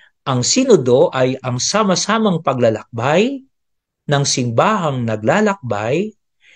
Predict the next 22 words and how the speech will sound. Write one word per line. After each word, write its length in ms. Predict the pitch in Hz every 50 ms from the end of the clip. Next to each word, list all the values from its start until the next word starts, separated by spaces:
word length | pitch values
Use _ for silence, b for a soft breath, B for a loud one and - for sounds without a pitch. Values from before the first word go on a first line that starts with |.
| b b b
kasama 560 | 127 123 - - - - 170 202 220 233 214
si 160 | - 247 -
Kristo 720 | - 202 214 190 - - - - 131 110 113 120 _ _ _ _ _ _ _
sa 240 | - - - 135 -
paggabay 480 | - 127 120 107 117 104 104 160 196 214
ni 160 | 220 226 -
Kristo 680 | - 165 160 143 - - - - 117 110 113 - _ _ _ _ _ _ _
bilang 460 | - 127 127 143 147 135 127 123 113
si 180 | - 139 120 -
Kristo 640 | - 160 180 - - - - 127 117 107 - - -
ang 160 | 120 120 113
ating 480 | - 127 135 143 135 - 127 117 113
daan. 480 | 101 113 107 101 101 101 98 92 95 - _ _ _ _ _ _ _ _ _ _ _ _ _ _ _ _ _ _ _ _
Synodality. 1000 | - - - - 160 143 135 123 110 117 110 107 101 110 113 - 123 - - _ _ _ _ _ _ _ _ _ _ _ b b b b
Mas 320 | - 285 330 330 285 - -
pag-uusapan 800 | 240 233 202 185 202 196 190 190 - 190 180 180 170 175 156 156
natin 320 | 160 160 160 - 127 123 143 -
ano 240 | - 349 381 269 196
naman 480 | 156 131 127 123 123 127 131 123 -
ang 320 | - 135 135 135 135 139 139
synodality 840 | - - 170 151 139 127 120 110 110 113 123 123 - 147 151 - 180
ito. 420 | 170 - 247 208 - - - _